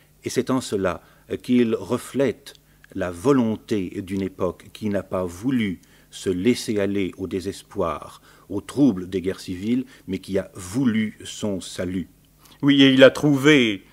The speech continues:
Speaker 2: euh, cette volonté de bonheur, on peut le dire, dans sa nature, dans cette nature,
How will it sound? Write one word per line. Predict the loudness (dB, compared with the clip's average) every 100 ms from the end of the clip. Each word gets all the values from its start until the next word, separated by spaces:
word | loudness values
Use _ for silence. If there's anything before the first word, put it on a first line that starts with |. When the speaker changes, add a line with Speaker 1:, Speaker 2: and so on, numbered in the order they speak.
| _ _ -12
Speaker 2:
euh, | -10
cette | -10 -6 -8 -8 -2
volonté | 4 6 4 0
de | 0
bonheur, | 0 2 0 -2
on | -4
peut | -6 -6 -6
le |
dire, | -4 -4 -2
dans | -2 -2
sa | -2
nature, | -4 -4 -2 0 0 -4
dans | -8 -8
cette | -8 -8
nature, | -8 -8 -8 -6 -6 -8 -10